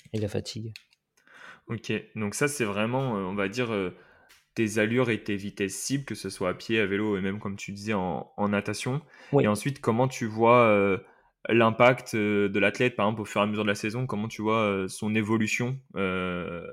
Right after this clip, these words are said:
Speaker 2: face à ses réactions, justement, à ces vitesses critiques-là ?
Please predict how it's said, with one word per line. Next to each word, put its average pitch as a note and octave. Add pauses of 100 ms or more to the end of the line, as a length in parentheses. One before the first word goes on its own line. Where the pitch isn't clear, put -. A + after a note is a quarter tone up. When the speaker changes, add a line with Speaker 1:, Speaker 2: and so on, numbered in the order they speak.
Speaker 2:
face -
à G#2+
ses -
réactions, G#2
justement, G#2
à G#2
ces -
vitesses G2
critiques-là ? G2+